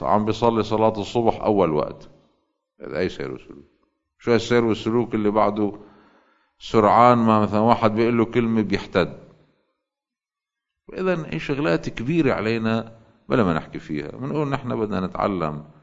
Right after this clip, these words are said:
رسالة عملية، نصير مؤمنين، نبطل نغتاب،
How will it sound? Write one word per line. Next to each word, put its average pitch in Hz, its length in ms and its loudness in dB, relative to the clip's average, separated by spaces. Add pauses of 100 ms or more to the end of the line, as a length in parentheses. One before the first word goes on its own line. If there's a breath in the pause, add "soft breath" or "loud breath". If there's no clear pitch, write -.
(460 soft breath)
رسالة 92 340 0
عملية، 90 680 -2
نصير 87 420 -4
مؤمنين، 76 800 -6
نبطل 85 440 -6
نغتاب، 76 720 -6